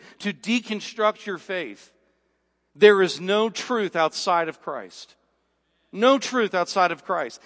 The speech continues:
And believer, Christian, church family,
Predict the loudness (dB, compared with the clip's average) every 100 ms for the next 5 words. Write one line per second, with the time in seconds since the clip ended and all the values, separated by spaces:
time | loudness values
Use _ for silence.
0 | -6 0 2 2 0 -2 -2 -4 -12 -18
1 | _ _ _ _ _ _ _ -2 0 0
2 | -6 -14 -14 -20 _ _ _ _ -12 2
3 | 2 2 -6 -6 -6 -10 -16